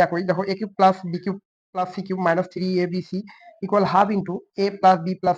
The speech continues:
c into min-, আহ, a minus b whole square plus b minus c whole square plus c minus a whole square। তো এই সূত্রটা আমাদের অনেক সময় হায়ার ম্যাথ যাদের আছে, বোর্ড পরীক্ষায় আমাদের এই সূত্রটার প্রতিপাদনটা, প্রমাণটা আসে।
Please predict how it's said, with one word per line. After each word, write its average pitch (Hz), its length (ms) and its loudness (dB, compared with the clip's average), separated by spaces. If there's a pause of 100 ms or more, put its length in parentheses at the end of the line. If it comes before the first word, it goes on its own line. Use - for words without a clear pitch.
c - 20 -16 (180)
into 190 160 -6 (220)
min-, 180 260 2
আহ, 151 160 0 (480)
a - 80 -8
minus 208 180 -4
b 190 80 -8
whole 202 160 -4
square 185 220 -2
plus 175 160 6 (100)
b 175 40 -4 (100)
minus 196 180 -2
c - 80 -12
whole 170 120 -4
square 180 160 -8
plus 185 140 -6
c - 100 -20
minus 170 200 -4
a - 40 -2
whole 151 160 -6
square। 143 160 -4 (260)
তো 214 60 0 (100)
এই 226 120 4
সূত্রটা 214 360 4 (180)
আমাদের 185 240 2 (380)
অনেক 196 160 -8
সময় 185 220 4
হায়ার 180 180 6
ম্যাথ 202 160 2
যাদের 175 220 0
আছে, 180 140 -4 (400)
বোর্ড 180 200 0
পরীক্ষায় 190 380 2
আমাদের 175 200 2 (120)
এই 202 100 2
সূত্রটার 214 360 -4
প্রতিপাদনটা, 190 540 2
প্রমাণটা 185 360 2
আসে। 147 120 -10